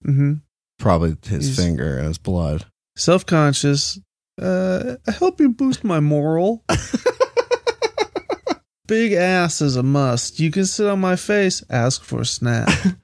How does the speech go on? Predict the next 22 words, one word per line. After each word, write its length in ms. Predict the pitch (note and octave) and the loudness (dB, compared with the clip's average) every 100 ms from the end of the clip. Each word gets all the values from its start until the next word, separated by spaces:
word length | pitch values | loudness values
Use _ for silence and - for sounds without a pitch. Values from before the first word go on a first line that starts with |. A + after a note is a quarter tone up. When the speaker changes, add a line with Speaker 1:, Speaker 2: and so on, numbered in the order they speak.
| _ _ | _ _
Speaker 2:
Okay. 400 | E3 G#3+ C#3 G#2+ A2+ | 0 2 4 2 2
All 120 | C#3 | 2
right. 240 | A2+ F#2 | 2 0
So, 460 | - D#3 C#3+ C3 - _ _ _ - | -2 0 2 0 -4 _ _ _ -6
"Help 200 | F#3+ A#3 | -2 0
me 120 | A#3 | 2
boost 320 | E3+ F#3+ E3+ | 2 0 0
my 120 | E3 | 0
moral." 520 | C3+ A#2+ G#2+ F#2 D#2 - _ _ _ - | 2 2 -2 -6 -10 -14 _ _ _ -4
Speaker 1:
Help 120 | F4 | 0
me 120 | F4 | 2
boost 400 | G3+ C#3+ D3+ C3+ | 2 2 2 2
my 160 | G#2+ F2+ | -2 -2
moral. 640 | G2 G#2+ A#2 A2 - C3 - _ _ _ | -2 0 0 -2 -4 -10 -14 _ _ _
I 100 | - | -4
have 140 | G3+ D3 | 0 2
no 240 | C#3+ E3 | 2 2
morals. 720 | E3 C#3+ C3+ B2+ A2 A#2+ - - _ _ | 2 2 0 0 -2 -4 -6 -16 _ _
<laughs> 200 | _ - | _ -2
I 60 | |
need, 60 | E3 - - - | -2 -2 -10 -16
I 60 | - | -2